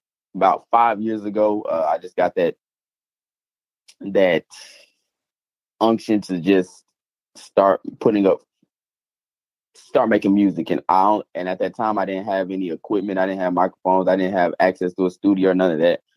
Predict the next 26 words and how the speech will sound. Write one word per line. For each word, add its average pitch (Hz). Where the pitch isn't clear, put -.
I 80
didn't 92
know 95
how, 92
I 92
didn't 95
have 85
any 92
idea 87
of 82
that. 90
So 90
what 87
I 85
did 95
was 85
I 71
just 85
took 110
what 95
I 95
had 104
and 87
I 85
used, 90
um, 78